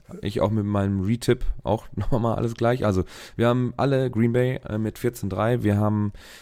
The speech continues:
dann Second Seed die Rams, dann die Bucks, die Cowboys, die ihre Division dann gewinnen und das erste Team seit zwei Jahren sind, die wi-, wieder mit einem Plus-Rekord da rauskommen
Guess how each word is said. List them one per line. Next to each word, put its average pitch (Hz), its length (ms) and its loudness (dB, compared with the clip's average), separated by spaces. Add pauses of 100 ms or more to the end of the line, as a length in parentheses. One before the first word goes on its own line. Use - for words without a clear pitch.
dann 110 160 4
Second 117 320 -2
Seed 117 380 0
die 101 120 -2
Rams, 110 520 0
dann 104 420 0
die 104 80 0
Bucks, 101 480 -4
die 95 460 -8
Cowboys, 110 500 2
die 104 220 -2
ihre 92 180 0
Division 110 320 0
dann 113 160 0
gewinnen 107 400 0
und 101 340 -4
das 95 200 -4
erste - 340 -4
Team 104 280 -2
seit 95 220 0
zwei 95 200 0
Jahren 101 180 0
sind, 98 200 -4
die 95 140 -6
wi-, 95 240 0
wieder 95 140 0
mit 95 140 0
einem 87 140 -4
Plus-Rekord - 540 0
da 101 60 -2
rauskommen 135 460 -2